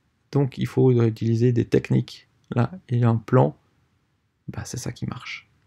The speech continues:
Il y a des gens qui sont spécialisés là-dedans. On appelle ça, euh, copywriter comme métier. Ils font des pages de vente. Ils font des longs machins des fois, mais qui marchent, qui convertissent. Qui convertissent quelqu'un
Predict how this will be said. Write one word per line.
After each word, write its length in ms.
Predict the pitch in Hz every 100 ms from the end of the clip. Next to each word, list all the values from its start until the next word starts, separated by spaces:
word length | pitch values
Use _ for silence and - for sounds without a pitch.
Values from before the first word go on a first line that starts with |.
| _ - - - - _ _ _
Il 100 | -
y 40 | 139
a 40 |
des 140 | 143
gens 280 | 135 151 208
qui 140 | 202 123
sont 240 | - -
spécialisés 640 | - 233 240 220 196 180
là-dedans. 460 | 156 131 120 120 127 - - 127
On 80 |
appelle 240 | 127 127 120
ça, 320 | - 135 131
euh, 120 | 113 113
copywriter 840 | - 202 180 151 135 139 131 117 120 -
comme 180 | 123 117
métier. 360 | 127 - 123 - _ _ _ _ _ - - -
Ils 100 | 127
font 180 | 151
des 120 | 139 117
pages 240 | 120 127
de 80 | 123
vente. 320 | 113 117 117
Ils 20 |
font 140 | - 123
des 100 | 123
longs 180 | 147
machins 360 | 202 208 - 175
des 120 | 139
fois, 320 | 123 147 202 - _
mais 80 | 131
qui 120 | 127
marchent, 440 | 131 127 - - - _
qui 140 | -
convertissent. 680 | 160 151 151 - 131 - - _ _ - _ _ _ _ _
Qui 160 | - - -
convertissent 800 | 175 156 127 - 147 131 - 143 - _ -
quelqu'un 480 | - 151 131 135 135